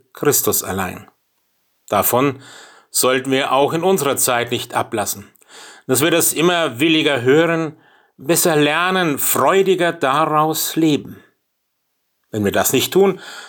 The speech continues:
dann ist die Reformation eine bloße Angelegenheit der Vergangenheit, Geschichte. Genau damit hätten wir aber ihr Anliegen verfehlt.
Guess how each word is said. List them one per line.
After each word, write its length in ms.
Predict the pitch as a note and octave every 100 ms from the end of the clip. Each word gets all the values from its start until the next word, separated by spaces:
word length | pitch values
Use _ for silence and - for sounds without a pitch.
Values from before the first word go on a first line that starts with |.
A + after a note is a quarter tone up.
| - -
dann 140 | F#3
ist 140 | F#3
die 80 | F#3
Reformation 680 | E3 C#3+ D3+ D3 - D3+ E3
eine 200 | D3 B2+
bloße 520 | A#2+ C#3 F3+ C#3+ C3
Angelegenheit 960 | B2 E3+ D3+ C#3 C3 C3+ B2 B2 A#2+ A#2
der 100 | -
Vergangenheit, 840 | G#2+ - A2+ C#3+ A#2 G2 F2+ -
Geschichte. 640 | F2+ - - - A2 G2+ _ _ _ _ _ _ _ _
Genau 180 | - F#2
damit 440 | G2 G2+ A#2+ A#2+ - - - _ _
hätten 320 | - A#2+ A#2+ A#2
wir 100 | A2
aber 140 | G#2
ihr 180 | A#2 A#2
Anliegen 460 | D3+ C#3 F#2 F2+
verfehlt. 680 | F2+ F#2 - F2+ D#2+ -